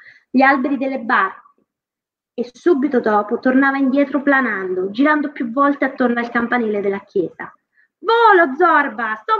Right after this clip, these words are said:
volare!" strideva euforica dal vasto cielo grigio. L'umano accarezzò il dorso del gatto. "Bene, gatto, ci siamo riusciti", disse sospirando. "Sì, sull'orlo del baratro ha capito la cosa più importante", miagolò Zorba.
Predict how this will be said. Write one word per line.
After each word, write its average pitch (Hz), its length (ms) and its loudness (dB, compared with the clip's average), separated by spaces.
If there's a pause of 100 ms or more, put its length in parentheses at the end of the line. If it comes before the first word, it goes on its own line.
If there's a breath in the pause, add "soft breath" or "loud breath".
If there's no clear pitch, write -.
volare!" 392 760 2
strideva 254 480 -4
euforica 233 600 -6
dal 208 180 -8
vasto 208 320 -10
cielo 208 260 -10
grigio. 185 600 -8 (340)
L'umano 359 360 4
accarezzò 302 500 0
il 311 100 0
dorso 302 320 -2
del 277 180 -4
gatto. 202 680 -6 (100)
"Bene, 240 420 0
gatto, 202 380 -4
ci 320 120 -4
siamo 330 280 0
riusciti", 302 500 -2
disse 208 300 -8
sospirando. 180 880 -4 (500)
"Sì, 277 380 2 (100)
sull'orlo 285 540 2
del 285 180 -2
baratro 294 500 0
ha - 180 -6
capito 262 340 -8
la 262 100 -2
cosa 277 240 -4
più 277 160 -2
importante", 262 640 -2
miagolò 196 460 -6
Zorba. 175 460 -12